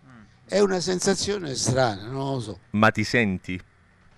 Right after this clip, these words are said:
Speaker 2: Magari me-, mi se-, mi sentirò triste, fallito.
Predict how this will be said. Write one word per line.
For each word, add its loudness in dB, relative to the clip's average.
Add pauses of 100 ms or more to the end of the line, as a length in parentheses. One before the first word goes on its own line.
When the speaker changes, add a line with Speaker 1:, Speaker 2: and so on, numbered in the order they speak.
(340)
Speaker 2:
Magari 4
me-, 0
mi -2
se-, 4
mi -4
sentirò 0
triste, -8
fallito. -8